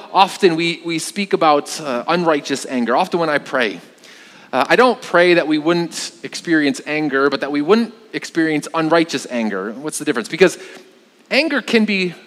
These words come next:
can be good. It can be rooted in a desire for righteousness and justice. Right? The, the idea being is that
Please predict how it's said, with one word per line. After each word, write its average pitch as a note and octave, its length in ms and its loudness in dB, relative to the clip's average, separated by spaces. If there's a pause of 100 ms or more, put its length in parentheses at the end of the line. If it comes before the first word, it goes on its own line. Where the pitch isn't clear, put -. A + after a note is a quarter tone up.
(300)
can C4+ 420 4
be E3 340 0
good. B2 260 0
It B2+ 80 -4
can G#3 140 2
be G#3 100 0
rooted G3 640 4 (240)
in D#3+ 100 0
a D#3+ 60 0
desire E3+ 480 4
for E3+ 160 -4
righteousness D3 640 -2
and B2+ 160 -2
justice. C3 400 -2
Right? C#3+ 160 -2
The, D3 180 -4
the D#3+ 140 0
idea A3 280 4
being E3+ 260 2
is D3 100 2
that E3 180 2